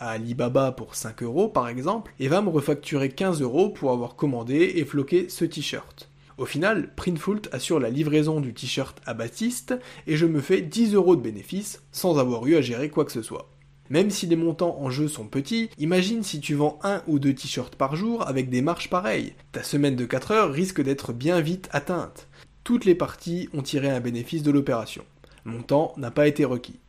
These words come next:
Printful a géré l'encaissement, l'envoi et le service client. J'ai juste eu besoin du logo et d'un site créé sur WordPress. C'est tout. C'est aussi simple que ça. Et encore, si tu veux vraiment jouer le jeu, tu peux carrément déléguer la création du logo et du site à une tierce personne.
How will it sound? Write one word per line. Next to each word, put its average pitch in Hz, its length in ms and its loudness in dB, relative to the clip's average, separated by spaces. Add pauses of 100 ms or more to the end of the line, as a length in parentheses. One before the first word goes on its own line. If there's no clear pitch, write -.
(100)
Printful 165 560 4
a 127 80 -2
géré 117 260 -2
l'encaissement, 120 680 -4
l'envoi 139 520 4
et 180 60 -2
le 147 60 0
service 147 340 2
client. - 260 -12 (300)
J'ai 127 100 -4
juste 190 380 -2
eu 202 80 2
besoin 151 400 6
du 117 120 -6
logo 147 480 4
et 147 120 2
d'un 127 160 -2
site - 480 -8
créé 160 280 6
sur 151 220 0
WordPress. - 680 -4 (100)
C'est 147 180 2
tout. - 160 -10 (160)
C'est 143 240 0
aussi 185 220 4
simple 156 200 -2
que 135 120 -4
ça. - 240 -14 (260)
Et 151 100 2
encore, 156 340 2
si 139 100 -4
tu 131 140 -4
veux 123 100 0
vraiment 151 320 2
jouer 123 160 -2
le 117 80 -2
jeu, 180 180 0
tu 147 140 -4
peux - 100 -8
carrément 151 440 2
déléguer 131 340 2
la 101 100 -2
création 127 400 -4
du 110 120 -10
logo 143 420 0
et 135 60 -2
du 127 160 -6
site 190 280 -4
à 143 60 -4
une 139 140 0
tierce 165 320 -2
personne. 127 560 -2